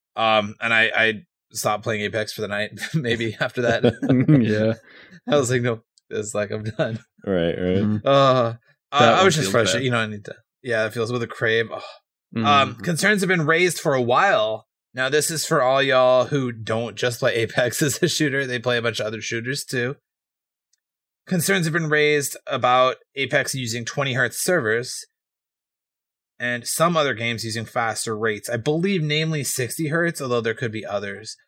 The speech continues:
Speaker 1: Um, this was broken out by s-, by math to show the differences between a twenty hertz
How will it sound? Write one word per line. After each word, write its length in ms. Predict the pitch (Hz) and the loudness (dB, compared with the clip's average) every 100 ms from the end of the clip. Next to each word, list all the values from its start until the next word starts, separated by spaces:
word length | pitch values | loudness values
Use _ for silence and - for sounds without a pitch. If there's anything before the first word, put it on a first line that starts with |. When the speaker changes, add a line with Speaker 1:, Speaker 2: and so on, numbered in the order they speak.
| _ _ | _ _
Speaker 1:
Um, 240 | 127 127 123 | 0 0 2
this 200 | 170 165 | 0 2
was 140 | 175 | 0
broken 420 | 120 139 160 160 | 2 2 2 2
out 240 | 139 127 120 | 0 0 0
by 420 | 123 120 117 113 - _ _ _ _ _ _ | 2 2 2 -2 -8 _ _ _ _ _ _
s-, 340 | - - - - | -10 -8 -8 -10
by 180 | 120 117 | -6 -2
math 340 | 117 127 127 - | 0 2 0 -2
to 100 | 123 | -4
show 200 | - 120 | -4 -4
the 60 | |
differences 440 | 107 170 175 127 110 | -2 -2 0 -4 -6
between 300 | 113 123 113 | -8 -8 -6
a 80 | |
twenty 300 | 107 - 131 | -8 -8 -6
hertz 320 | 113 123 113 | -2 -2 -4